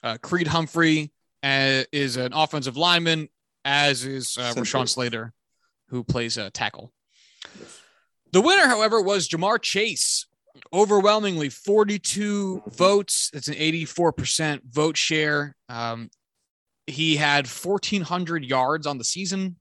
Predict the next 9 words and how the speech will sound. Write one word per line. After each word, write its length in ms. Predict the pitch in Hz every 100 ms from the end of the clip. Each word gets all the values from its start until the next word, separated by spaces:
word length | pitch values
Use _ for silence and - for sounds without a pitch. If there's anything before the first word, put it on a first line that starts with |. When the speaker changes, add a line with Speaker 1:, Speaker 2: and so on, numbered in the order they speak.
| -
Speaker 1:
thirteen 440 | 165 - 160 156
touchdowns, 800 | 156 147 - 151 143 143 131 - _ _ _ _ -
uh, 160 | 117 -
and 180 | 139
played 260 | - 139 135 -
all 300 | 170 175 175
seventeen 580 | - 165 156 147 151 147
games 540 | 135 135 131 131 - -
and 420 | 127 117 117 110